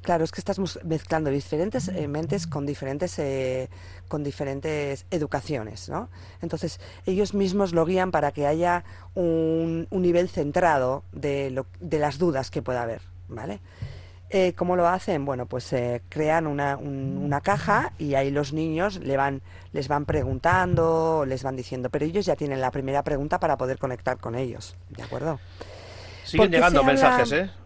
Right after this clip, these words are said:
Speaker 2: Pero bueno, no, dime, dime, luego
Speaker 1: ¿Por qué
Speaker 2: seguimos.
Speaker 1: se habla, por qué se habla de, mm, solamente del preservativo y también se habla de la regla? ¿Vale? Ese es otro tema <laughs> también interesante.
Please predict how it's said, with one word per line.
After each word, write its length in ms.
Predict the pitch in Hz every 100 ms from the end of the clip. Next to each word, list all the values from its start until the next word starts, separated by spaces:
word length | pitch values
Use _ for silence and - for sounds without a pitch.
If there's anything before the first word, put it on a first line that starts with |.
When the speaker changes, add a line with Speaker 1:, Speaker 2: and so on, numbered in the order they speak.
| -
Speaker 2:
Pero 140 | 123
bueno, 160 | 139 135
no, 120 | 147
dime, 180 | 131 147
dime, 200 | 170 107
luego 140 | 117 151
Speaker 1:
¿Por 100 | 196
qué 60 |
Speaker 2:
seguimos. 140 | 131 196
Speaker 1:
se 100 | 220
habla, 380 | 220 240 233 220
por 180 | 180
qué 100 | 160
se 140 | 175 202
habla 240 | 202 202
de, 240 | 196 190 180
mm, 640 | 180 175 175 170 160 156 - - - - -
solamente 720 | - 185 160 160 160 160 151 - - -
del 240 | 160 156 147
preservativo 920 | 143 - 143 139 165 165 156 143 139 - - - -
y 420 | 180 156 147 139
también 260 | 135 131 131
se 100 | 135
habla 160 | 131
de 100 | 131
la 100 | 123
regla? 420 | 123 170 165 233 - - -
¿Vale? 340 | 123 160 277 -
Ese 200 | 135 -
es 80 | -
otro 200 | 135 131
tema 240 | 139 143
<laughs> 20 |
también 320 | - 156 127 139
interesante. 680 | 127 127 127 156 151 147